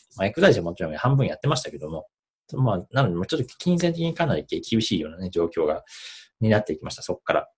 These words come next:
二千十八年の、まあ、その秋ぐらいですよね。うん。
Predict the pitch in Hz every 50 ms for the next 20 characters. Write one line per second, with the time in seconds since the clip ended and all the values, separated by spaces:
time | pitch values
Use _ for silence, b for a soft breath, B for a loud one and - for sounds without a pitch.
0 | _ _ _ - - 101 95 - 104 95 87 80 80 80 85 92 90 87 87 90
1 | 87 87 90 - - _ _ _ _ _ _ _ _ _ _ _ _ _ _ _
2 | _ - - - - - - - 92 82 71 - - 90 113 113 - 95 87 87
3 | - - - 82 80 73 85 95 - - 98 90 - - - - - 127 147 139
4 | - - - _ _ _ _ _ _ _ _ _ _ _ _ _ _ _ _ _
5 | _ _ _ _ _ _ _ _ _ _ _ 92 87 76 143 131